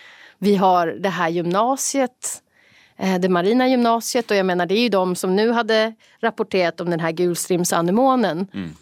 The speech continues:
Speaker 1: Men också var det ju de ungdomar därifrån som hade hittat, ehm, den här dumpningen av pigghajar och rocker som vi rapporterade om förra året. Så att,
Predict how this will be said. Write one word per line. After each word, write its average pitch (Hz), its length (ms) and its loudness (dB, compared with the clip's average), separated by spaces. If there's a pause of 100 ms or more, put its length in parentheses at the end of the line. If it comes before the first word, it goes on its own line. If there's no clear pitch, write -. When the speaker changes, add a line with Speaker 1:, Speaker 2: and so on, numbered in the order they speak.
(160)
Speaker 1:
Men 214 220 2
också - 280 -4
var 285 160 2
det 285 80 0
ju 262 80 0
de 175 340 0 (240)
ungdomar 175 500 0
därifrån 233 540 -2
som 180 160 -8
hade 170 280 -4
hittat, 160 800 -6 (680)
ehm, 160 720 -4
den 196 280 0
här 170 100 -2
dumpningen 175 460 -2
av 170 60 0
pigghajar 196 680 -2
och 175 80 -2
rocker 202 400 -6
som 294 160 -2
vi 220 60 0
rapporterade 165 440 -4
om 156 120 -6
förra 185 280 -2
året. 180 340 -4
Så - 100 -6
att, 170 320 -8